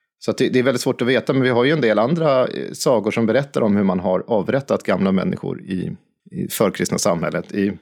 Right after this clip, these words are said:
bland annat i den här Lannama bok då, en isländsk samling med berättelser som handlar om hur man koloniserade Island. Och det handlar mycket också om hur olika st-, ställen på Island har fått sina namn. Sina ortsnamn, så att säga. Och så är det sägner och sånt där, där.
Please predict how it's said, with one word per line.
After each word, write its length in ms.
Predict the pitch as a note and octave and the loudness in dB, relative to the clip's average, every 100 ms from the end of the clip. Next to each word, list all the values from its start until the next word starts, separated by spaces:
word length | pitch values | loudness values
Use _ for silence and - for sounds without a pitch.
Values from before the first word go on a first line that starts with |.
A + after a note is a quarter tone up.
| _ | _
bland 120 | A2+ | -2
annat 120 | G2 | 0
i 260 | A2 G2+ - | 0 0 0
den 100 | A2 | -2
här 120 | G#2 | 0
Lannama 500 | F#2+ G#2+ C3 B2 A2+ | 2 2 2 4 2
bok 300 | F2+ F2+ - | 2 -2 -6
då, 140 | - F2+ | -6 -4
en 100 | F#2 | -4
isländsk 420 | F#2 - F2+ - - - - - - _ _ | -4 -2 -4 -4 -10 -20 -20 -20 -20 _ _
samling 400 | - G#2 G2 G#2 | 0 2 4 4
med 100 | G2+ | 4
berättelser 320 | G2+ - G#2+ | 2 0 -2
som 180 | G2+ G2 | -2 -2
handlar 280 | G#2+ G2 F#2+ | 0 0 0
om 160 | F#2 | 0
hur 80 | G2 | 0
man 240 | F#2+ F#2 - _ | 0 0 -4 _
koloniserade 880 | - A2 G#2 G2+ B2 B2 A2+ G#2 - | -6 -2 0 2 2 2 2 2 2
Island. 440 | B2+ A#2+ - F#2+ | 0 0 0 0
Och 60 | F#2+ | 0
det 60 | F#2+ | 0
handlar 200 | A2 F#2+ | 0 2
mycket 200 | G2+ G2 | 0 -2
också 200 | - F#2 | -6 -6
om 80 | |
hur 80 | F#2+ | -2
olika 340 | G2 F2+ F#2+ F2+ _ _ | -4 -4 -6 -6 _ _
st-, 280 | - - - | -10 -8 -6
ställen 380 | - G#2 G#2 B2 | -2 0 0 0
på 120 | A2 | -2
Island 260 | G2 G2 | -2 -4
har 40 | F#2+ | -6
fått 200 | - - | -8 -10
sina 260 | G2 G#2 | -2 0
namn. 280 | D#3 F2 A2 - _ _ _ _ | 2 0 -6 -12 _ _ _ _
Sina 120 | - G#2+ | -8 -8
ortsnamn, 380 | - - G#2+ | -6 -2 -2
så 80 | G#2+ | -2
att 60 | - | -4
säga. 260 | G#2 F#2 | -2 0
Och 80 | G2 | 0
så 120 | G2 | 0
är 80 | G2+ | -2
det 60 | F2+ | 0
sägner 440 | - F#2 F2+ - | 0 0 -2 -4
och 80 | - | -6
sånt 180 | F#2+ F#2+ | -6 -6
där, 140 | - | -8
där. 140 | - | -8